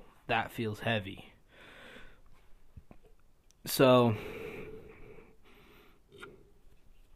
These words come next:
stretching helps, but don't do too much stretching. Stretch, stretch to the point where you're like, "Okay,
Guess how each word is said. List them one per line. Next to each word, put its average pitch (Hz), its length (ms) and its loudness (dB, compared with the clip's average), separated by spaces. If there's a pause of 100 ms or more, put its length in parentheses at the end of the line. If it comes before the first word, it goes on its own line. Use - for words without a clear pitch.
(420)
stretching 160 520 6
helps, 156 400 8
but 127 140 -2
don't 131 240 4
do 135 120 2
too 131 240 4
much 107 240 0
stretching. 95 500 -4 (240)
Stretch, - 640 -2 (800)
stretch - 680 0
to 147 100 0
the 127 80 0
point 127 400 0
where 120 100 0
you're 113 240 0
like, 107 280 -4 (200)
"Okay, 104 680 0